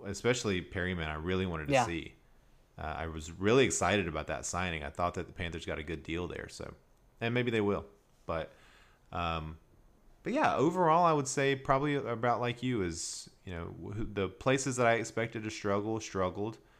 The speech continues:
Speaker 1: And that defensive line, man,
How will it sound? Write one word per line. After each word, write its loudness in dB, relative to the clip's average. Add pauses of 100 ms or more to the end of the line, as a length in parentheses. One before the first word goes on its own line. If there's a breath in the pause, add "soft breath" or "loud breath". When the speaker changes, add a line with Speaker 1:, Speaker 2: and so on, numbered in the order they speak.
(640 soft breath)
Speaker 1:
And -2 (1000)
that -4
defensive 0
line, 2
man, 0